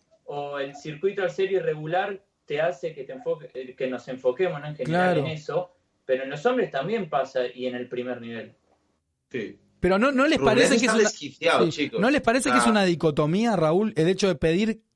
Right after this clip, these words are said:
Speaker 2: ganar más, pero después cuando tiene, tenemos una número uno va desapareciendo y se las come la presión? No, o sea, posta, lo digo en hombres y en mujeres, ¿eh? No, no lo, no lo estoy separando, pero digo,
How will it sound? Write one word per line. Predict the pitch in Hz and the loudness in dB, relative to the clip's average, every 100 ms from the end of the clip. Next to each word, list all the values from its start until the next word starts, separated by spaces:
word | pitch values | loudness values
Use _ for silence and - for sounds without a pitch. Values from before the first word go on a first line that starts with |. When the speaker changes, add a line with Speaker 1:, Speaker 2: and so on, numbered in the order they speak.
| _ | _
Speaker 2:
ganar | 160 156 175 190 | 0 2 4 4
más, | 190 233 - | 4 2 0
pero | - 165 160 | -4 2 2
después | 151 233 | 4 0
cuando | 233 202 175 160 - _ _ _ _ _ - | 2 0 2 0 -4 _ _ _ _ _ -2
tiene, | 247 254 226 - | 2 4 2 2
tenemos | 196 240 233 | 2 2 2
una | 233 | 2
número | 233 220 214 | 2 2 4
uno | 247 247 | 4 4
va | 202 | 4
desapareciendo | 220 196 180 156 151 143 - 226 277 220 | 2 2 0 0 0 0 2 2 4 4
y | 156 | 2
se | - 156 | 2 0
las | 135 | 2
come | - 226 | 2 2
la | 202 151 | 2 2
presión? | 151 - 202 262 240 - _ _ _ - | 0 2 2 2 0 -6 _ _ _ -4
No, | 156 170 | -2 0
o | 160 | 2
sea, | 185 208 - | 2 0 2
posta, | 262 262 160 - - | 2 2 -2 -4 -8
lo | - 151 | 2 4
digo | 233 285 | 4 4
en | 254 | 2
hombres | 285 277 - | 2 2 2
y | |
en | 208 | 2
mujeres, | 196 254 262 170 170 | 2 2 2 2 2
¿eh? | 202 | 2
No, | 180 180 | 2 2
no | 190 214 | 2 2
lo, | 220 208 | 2 2
no | 214 | 2
lo | 220 | 2
estoy | 240 233 | 2 2
separando, | 175 185 170 170 160 147 | 2 2 2 2 0 0
pero | 160 | 0
digo, | 233 233 | 2 2